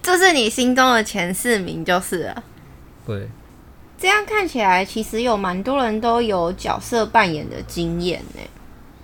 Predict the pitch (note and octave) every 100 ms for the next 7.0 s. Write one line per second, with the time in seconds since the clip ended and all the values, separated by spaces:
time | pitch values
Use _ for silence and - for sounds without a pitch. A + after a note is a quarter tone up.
0 | - - - - - - - F3 D3 D#3+
1 | D3 A2+ G#2+ - C3+ C3+ C3 C3 C3+ G2+
2 | G#2 - A#2+ G2+ D2+ - - - - -
3 | - - - - - - - - - D#3+
4 | F3 D#3+ C#3+ A#2+ G#2 C3 C#3 G2+ G2 G2
5 | G#2+ A#2 C3+ D#3+ B2+ G2+ G2 G2+ D3 B2
6 | C3 G#2+ F#2+ C#3 A#2 G2 F#2 G#2+ A2